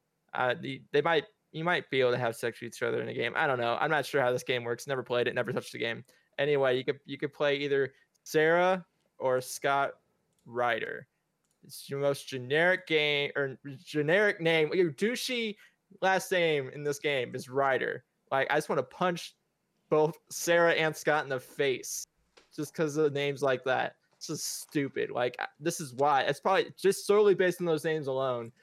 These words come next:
is why I don't play this game. Anywho, uh, you, you play those guys, and they have a dad named Alec. I guess they don't wanna, like, call him Alex. Their parents are probably, uh, stupid.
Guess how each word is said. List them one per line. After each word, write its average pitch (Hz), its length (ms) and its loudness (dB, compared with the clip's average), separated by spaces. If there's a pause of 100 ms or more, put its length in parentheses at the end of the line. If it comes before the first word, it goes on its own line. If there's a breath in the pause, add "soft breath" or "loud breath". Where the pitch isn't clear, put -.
(220 soft breath)
is - 140 -18
why 135 160 2
I 127 40 2
don't 123 180 -4
play 120 180 -4
this - 160 -10
game. - 220 -14 (640 soft breath)
Anywho, 120 500 0 (480 soft breath)
uh, 123 480 2 (280)
you, 120 260 -4
you 156 240 -2
play 170 220 4
those 165 180 4
guys, 131 540 2 (120)
and 135 340 2
they 139 120 2
have 151 160 2
a 143 60 2
dad 143 560 2 (600)
named 131 260 -4 (120)
Alec. 147 560 0 (640)
I 131 80 0
guess 156 320 0
they 160 140 4
don't 160 200 4
wanna, 160 200 2
like, 151 200 2
call 156 200 2
him 143 100 0
Alex. 170 560 0 (380)
Their 147 80 -12
parents 151 300 -2
are 156 40 -12
probably, 151 580 2
uh, 131 440 2 (160)
stupid. 156 580 -6